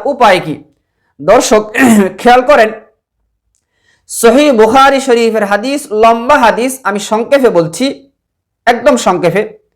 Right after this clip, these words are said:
আবু হুরাইরা রাদিয়াল্লাহু আনহুকে রাসূলুল্লাহ সাল্লাল্লাহু আলাইহি ওয়াসাল্লাম পাহারাদার নিযুক্ত করলেন। বিশাল খাদ্যের স্তূপ,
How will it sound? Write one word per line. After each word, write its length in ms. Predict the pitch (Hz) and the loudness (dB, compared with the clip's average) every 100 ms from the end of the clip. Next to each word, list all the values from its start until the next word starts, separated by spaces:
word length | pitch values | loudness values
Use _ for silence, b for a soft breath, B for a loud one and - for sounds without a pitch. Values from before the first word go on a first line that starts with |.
| _ _ _ _ _ _ _ - | _ _ _ _ _ _ _ -2
আবু 280 | 226 262 311 | 0 2 0
হুরাইরা 480 | 233 233 233 277 | 2 4 4 4
রাদিয়াল্লাহু 600 | 277 220 214 208 233 254 | 2 2 2 4 2 2
আনহুকে 680 | 226 190 202 254 226 196 - _ _ _ _ _ _ - | 2 0 -2 -6 -6 -10 -14 _ _ _ _ _ _ -6
রাসূলুল্লাহ 600 | 202 208 254 247 269 294 | -4 0 2 4 4 2
সাল্লাল্লাহু 580 | 294 247 233 233 254 269 | 2 0 2 4 2 2
আলাইহি 500 | 262 220 233 262 262 | 2 4 2 0 0
ওয়াসাল্লাম 640 | 220 220 254 285 262 233 - | -2 -2 -2 -2 -2 -4 0
পাহারাদার 560 | 226 277 302 302 302 | 2 4 4 4 2
নিযুক্ত 420 | 269 226 226 - | 0 -2 -4 -2
করলেন। 380 | 214 180 156 143 - _ _ _ _ _ _ _ _ _ _ _ _ _ _ _ _ _ _ 165 | 0 0 0 -4 -8 _ _ _ _ _ _ _ _ _ _ _ _ _ _ _ _ _ _ -2
বিশাল 600 | 208 220 262 262 269 254 - | -2 0 2 2 2 0 -2
খাদ্যের 640 | 233 226 190 226 - 247 | -2 -2 0 -2 0 -4
স্তূপ, 320 | 254 - 254 | -6 -6 -6